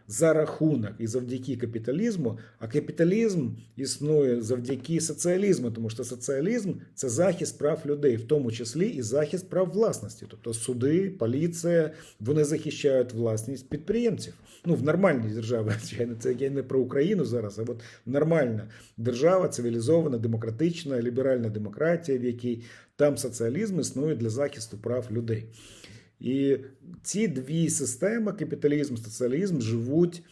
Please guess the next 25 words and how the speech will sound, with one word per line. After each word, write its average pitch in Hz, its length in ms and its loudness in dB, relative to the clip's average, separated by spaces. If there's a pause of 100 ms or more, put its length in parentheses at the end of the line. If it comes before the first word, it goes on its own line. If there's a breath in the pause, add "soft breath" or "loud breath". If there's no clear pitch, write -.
(280 soft breath)
поруч 165 580 6
в - 80 -20
кожній 131 600 0 (160)
країні. 117 520 -2 (460 loud breath)
Але 151 460 8 (140)
чому 220 680 4 (380)
одні 147 360 6
країни 131 480 2
успішні, 214 800 -2 (240)
а 123 120 -2
інші 147 540 0
неуспішні? 113 800 -4 (280 soft breath)
А 113 100 -6
тут 220 260 2
уже 196 220 4
справа 147 500 2
про 127 320 0 (180)
кримінал. 131 500 0 (180)
Де 120 320 4
в 170 100 -2
країні 147 480 2
живе 113 360 0
кримінал? 123 540 -2 (360 soft breath)
Якщо 165 260 4
кримінал 190 680 6